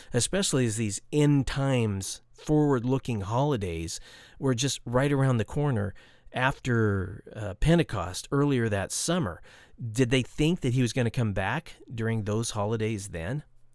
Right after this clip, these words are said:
I am almost positive that they did. Because of the deeply polarized religious and philosophical divisions already in existence within Judaism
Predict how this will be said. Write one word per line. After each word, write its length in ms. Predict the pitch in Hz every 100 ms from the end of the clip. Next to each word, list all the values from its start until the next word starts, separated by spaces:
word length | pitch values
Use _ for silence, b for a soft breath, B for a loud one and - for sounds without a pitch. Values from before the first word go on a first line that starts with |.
| - - - - _ _ _ - _ _ -
I 160 | 127
am 300 | 131 117 92 - _ - 123
almost 460 | 135 127 104 -
positive 580 | - 110 101 90 90 85 98 -
that 240 | 92 90
they 120 | 98
did. 380 | 90 - 57 - - - - - - b b b b b - - - 131
Because 400 | 147 214 269 285
of 80 |
the 80 | 208
deeply 380 | 120 139 - 120
polarized 840 | - 123 127 113 107 107 95 -
religious 640 | 113 113 110 120 107 98 101
and 200 | 92 -
philosophical 720 | 120 110 - 101 98 95 95
divisions 1000 | 92 107 101 90 87 87 - - - -
already 680 | 110 113 123 127 123 107 101 - _
in 140 | 107 113
existence 800 | 95 92 104 120 - 90 76 110
within 300 | 107 104 92
Judaism 560 | 104 107 92 87 95